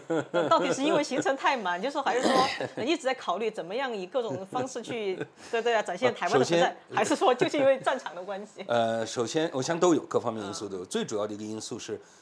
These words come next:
Speaker 1: 我在乌克兰境内的奔波呢，现在没有飞机，像比方说我从基辅要去奥德萨市，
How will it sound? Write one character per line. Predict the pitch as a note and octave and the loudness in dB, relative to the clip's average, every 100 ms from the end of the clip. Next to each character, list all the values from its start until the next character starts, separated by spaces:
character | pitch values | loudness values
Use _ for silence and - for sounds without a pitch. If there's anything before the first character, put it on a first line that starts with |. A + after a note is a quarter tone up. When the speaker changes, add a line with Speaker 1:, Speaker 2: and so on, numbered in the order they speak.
| - | -14
Speaker 1:
我 | - G#2 | -2 -2
在 | G#2 C#3 A#2+ | 2 4 4
乌 | B2 | 2
克 | C#3 A#2+ | -4 -6
兰 | A2+ | -8
境 | - C3+ | -6 -6
内 | A#2 G#2+ | -6 -8
的 | |
奔 | F#2 G#2+ G#2 | -6 -8 -8
波 | G2 G2+ | -6 -6
呢， | G2 | -8
现 | - A#2+ | -10 -10
在 | A2 | -8
没 | G2+ | -8
有 | A2+ | -8
飞 | G2+ A2+ | -8 -10
机， | G2+ A2 G#2+ | -12 -12 -14
像 | - G#2+ | -12 -12
比 | G2 | -10
方 | F#2 | -12
说 | G2 | -10
我 | G2+ | -10
从 | F2+ - G2 G2+ G2 | -10 -12 -12 -12 -10
基 | A#2 | -10
辅 | G#2+ F2+ | -10 -10
要 | F2+ F2+ | -8 -8
去 | - | -8
奥 | A2 | -6
德 | G2 F#2+ | -4 -2
萨 | G#2 | -4
市， | F#2 - G#2 | -6 -10 -12